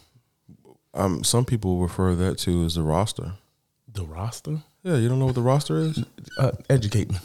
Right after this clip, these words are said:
Speaker 1: Educate you. So
Speaker 2: Enlighten me.
Speaker 1: So
Speaker 2: <laughs> Enlighten me.
Speaker 1: <clears throat> So there's male or female, it doesn't matter. They have a roster of individuals that they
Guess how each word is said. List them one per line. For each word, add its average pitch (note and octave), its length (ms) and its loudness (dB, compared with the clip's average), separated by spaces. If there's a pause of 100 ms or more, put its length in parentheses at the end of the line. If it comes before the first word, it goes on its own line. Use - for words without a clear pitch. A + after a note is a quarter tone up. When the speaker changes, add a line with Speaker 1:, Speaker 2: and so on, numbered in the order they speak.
(400)
Speaker 1:
Educate A2+ 360 -6
you. - 60 -8 (340)
So G2 420 4
Speaker 2:
Enlighten B2+ 460 6
me. G#2 100 4
Speaker 1:
So - 680 4 (120)
Speaker 2:
<laughs> - 100 6
Enlighten E3+ 480 8
me. D#3+ 80 10 (180)
Speaker 1:
<clears throat> - 120 -12
So G2+ 420 6
there's C3+ 680 4 (480)
male G#2+ 220 4
or C3+ 80 4
female, F2+ 500 2
it G#2+ 60 4
doesn't G2 260 2
matter. D#2 300 0 (1400)
They E2+ 140 0
have A2 240 2
a F#2 80 2
roster F2+ 640 0
of D#2+ 300 -2
individuals E2+ 1080 -4
that - 340 -4
they E2 400 -2